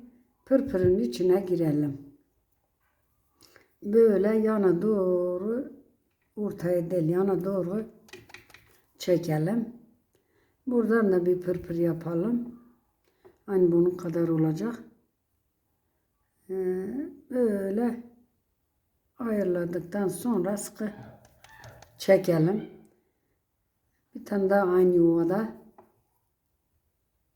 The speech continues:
Böyle. Böyle ayarlayın. İki oldu. Bir tane daha aynı yuvada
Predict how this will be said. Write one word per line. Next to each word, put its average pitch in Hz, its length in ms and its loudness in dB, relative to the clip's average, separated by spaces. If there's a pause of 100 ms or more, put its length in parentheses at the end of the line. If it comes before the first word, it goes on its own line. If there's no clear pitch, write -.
(500)
Böyle. 175 480 -2 (1500)
Böyle 220 120 -4
ayarlayın. 175 960 -2 (1400)
İki - 280 -4
oldu. 185 640 0 (580)
Bir 285 100 -8
tane 190 380 0
daha 196 140 0
aynı 175 300 0
yuvada 170 580 0